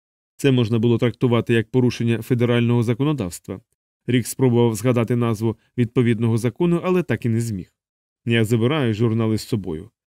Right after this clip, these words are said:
сказав він, розстебнув портфель і збурнув туди каталог.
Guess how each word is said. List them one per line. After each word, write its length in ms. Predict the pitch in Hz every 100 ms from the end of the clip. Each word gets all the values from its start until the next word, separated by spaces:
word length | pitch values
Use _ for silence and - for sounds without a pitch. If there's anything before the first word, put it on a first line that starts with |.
| _ _ _
сказав 380 | - - 120 120
він, 200 | 139 185
розстебнув 480 | 123 120 131 117 120
портфель 420 | 120 110 - 170 170 _ -
і 100 | 214
збурнув 380 | 180 170 127 131
туди 220 | 127 107
каталог. 540 | - 101 104 92 -